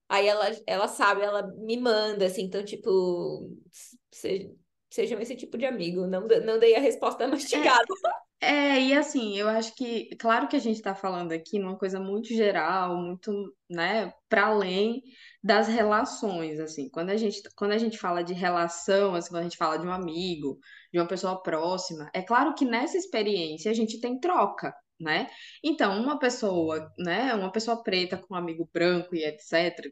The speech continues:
Speaker 2: enfim, qualquer diferença nesse sentido, ela vai ter trocas ali que são, é,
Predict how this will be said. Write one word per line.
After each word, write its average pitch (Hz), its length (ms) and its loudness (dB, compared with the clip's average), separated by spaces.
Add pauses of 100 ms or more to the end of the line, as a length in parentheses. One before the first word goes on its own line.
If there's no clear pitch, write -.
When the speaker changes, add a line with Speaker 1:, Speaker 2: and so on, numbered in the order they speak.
Speaker 2:
enfim, 160 340 -14
qualquer 185 320 0
diferença 170 580 0
nesse 160 280 -10
sentido, 185 560 -2 (540)
ela 370 300 6
vai 427 180 4
ter 370 220 0
trocas 175 500 2
ali 175 420 -2
que 285 140 2
são, 269 540 0 (200)
é, 180 680 0